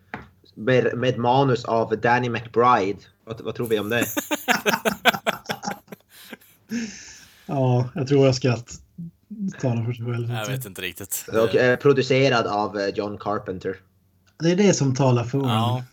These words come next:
Speaker 2: Mm.
Speaker 1: Mm.
Speaker 2: Ja.
Speaker 1: Ja,
Speaker 2: Jamie
Speaker 1: så
Speaker 2: Lee
Speaker 1: det
Speaker 2: Curtis skulle vara med också, om jag minns rätt.
Speaker 1: Ja, det är ju det sjukaste. Alltså, Danny McBride, hur fan kan han, har han fått jobba skri-, skriva en Halloween-film? Jag förstår inte det. Men ja.
Speaker 2: <laughs> Han måste ha skrivit något annat innan, eller?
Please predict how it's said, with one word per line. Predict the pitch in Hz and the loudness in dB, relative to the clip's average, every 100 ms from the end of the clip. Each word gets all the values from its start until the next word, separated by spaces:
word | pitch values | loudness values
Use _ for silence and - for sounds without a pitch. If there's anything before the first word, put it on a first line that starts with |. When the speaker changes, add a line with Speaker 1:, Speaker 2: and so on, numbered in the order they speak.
| _ | _
Speaker 2:
Mm. | 151 143 | -2 0
Speaker 1:
Mm. | 135 127 107 107 98 | -2 -6 -12 -16 -18
Speaker 2:
Ja. | 143 131 131 - _ _ - - - - | -10 -6 -6 -8 _ _ -20 -20 -20 2
Speaker 1:
Ja, | 147 | 4
Speaker 2:
Jamie | 135 | 6
Speaker 1:
så | 139 | 6
Speaker 2:
Lee | 135 | 6
Speaker 1:
det | 139 | 4
Speaker 2:
Curtis | 131 131 | 0 -6
skulle | - 120 | -8 -4
vara | 120 117 | -2 0
med | 117 117 | 0 0
också, | 113 - | -2 -4
om | 113 | -4
jag | 113 | -2
minns | 110 113 | -4 -6
rätt. | 117 | 0
Speaker 1:
Ja, | 123 123 120 - | 2 2 0 -2
det | 117 | 2
är | |
ju | 139 | 4
det | 143 135 | 4 2
sjukaste. | 135 113 - 139 - | 2 0 -2 -2 -2
Alltså, | 98 107 95 - 101 - - - | -2 -4 -6 -12 -16 -16 -14 -4
Danny | 117 113 | -4 -4
McBride, | 107 117 113 | -4 -2 0
hur | |
fan | 120 113 98 | 0 -4 -4
kan | 104 | -4
han, | 107 | -4
har | 92 110 | -4 -4
han | 107 104 | -4 -4
fått | - 104 | -6 -4
jobba | 95 95 | -4 -4
skri-, | 98 95 85 | -6 -6 -6
skriva | - 101 101 | -8 -4 -4
en | |
Halloween-film? | 98 95 92 92 - 95 | -4 -6 -6 -8 -8 -6
Jag | 98 | -6
förstår | 101 - 92 | -4 -2 -2
inte | 90 | -4
det. | 95 - _ _ _ _ | -8 -10 _ _ _ _
Men | 98 101 | -12 -10
ja. | 98 - _ _ _ _ _ - - _ - 127 123 - - 196 190 160 170 - - _ 139 | -10 -14 _ _ _ _ _ -20 -20 _ -4 -4 -6 -18 -12 -10 -10 -10 -12 -12 -16 _ -2
Speaker 2:
<laughs> | 131 127 | 0 2
Han | 131 | 4
måste | 120 131 | 4 2
ha | |
skrivit | 123 127 127 | 0 2 2
något | 123 117 113 | 4 0 0
annat | 113 120 127 120 | 2 2 2 0
innan, | 117 127 110 | 0 2 0
eller? | 123 | -2